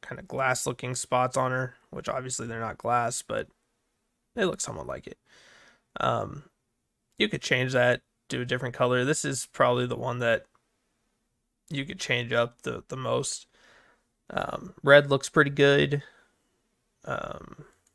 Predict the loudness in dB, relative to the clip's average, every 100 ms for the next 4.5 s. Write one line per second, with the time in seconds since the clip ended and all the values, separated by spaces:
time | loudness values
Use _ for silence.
0 | -18 -10 -8 -8 -8 -4 -2 -2 -4 -6
1 | -6 -6 -6 -6 -6 -8 -6 -6 -6 -6
2 | -8 -12 _ _ _ _ _ _ _ _
3 | _ _ _ _ _ _ -6 -4 -6 -4
4 | 0 2 2 0 -4